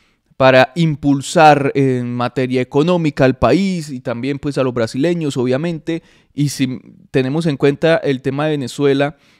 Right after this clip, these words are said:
cómo Petro se ha organizado con Perú, con Chile, con Argentina y ahora con Brasil, y cómo se empiezan a organizar Bolivia, todos estos países, vamos a ver probablemente un bienestar.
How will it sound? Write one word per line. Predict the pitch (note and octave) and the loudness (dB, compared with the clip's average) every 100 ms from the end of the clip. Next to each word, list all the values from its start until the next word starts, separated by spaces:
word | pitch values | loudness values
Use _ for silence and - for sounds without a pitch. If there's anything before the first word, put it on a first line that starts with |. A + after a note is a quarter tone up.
| _ | _
cómo | - D3 D3 | 0 0 2
Petro | D3+ D#3+ D#3+ | 0 0 -2
se | C#3 | 0
ha | B2 | 2
organizado | C3+ D3+ C#3+ C3 A#2+ C3 | 0 -4 -4 -2 -2 -2
con | C#3+ C3 B2+ | -4 -4 -4
Perú, | B2 B2 D3 D3 | -4 0 0 0
con | C#3 B2 | -2 -4
Chile, | B2+ F3+ D3+ C3+ | -4 -4 0 -2
con | B2+ B2+ | -2 -6
Argentina | A#2 B2 B2 E3+ D#3 B2 - _ - | -4 -6 -8 -6 -4 -6 -8 _ -6
y | C3 | 2
ahora | B2 C3 | 2 2
con | - D#3+ | 0 -2
Brasil, | B2+ A#2 D#3+ D#3+ D3 _ _ | -2 -4 -4 -4 -4 _ _
y | - | -4
cómo | - D#3+ F3 | 2 2 2
se | F3+ | 0
empiezan | D#3 D3 D3+ E3+ | 2 0 0 -4
a | |
organizar | D#3 C3 A#2+ D3 D#3+ | -6 -6 -4 -2 0
Bolivia, | C#3 B2+ D3 F3 C#3+ C3 C3+ _ _ _ | 0 0 0 -2 0 0 -2 _ _ _
todos | F3 G3+ G3 | 2 2 2
estos | F#3+ G3 | 0 -2
países, | - C#3+ B2+ B2 D#3+ - _ _ _ _ _ _ _ _ | 0 0 0 -4 -10 -12 _ _ _ _ _ _ _ _
vamos | C3 C3 D#3+ | -6 -4 -2
a | E3 | 0
ver | C#3 C#3 - _ _ _ _ _ _ _ | 2 0 -4 _ _ _ _ _ _ _
probablemente | - C#3 D#3 F3+ F#3+ E3 F#3+ | -4 2 2 2 -2 -4 -6
un | F3+ | -4
bienestar. | F3 F3 C#3+ B2+ - D#3 - - | -2 -2 -2 -6 0 0 0 -8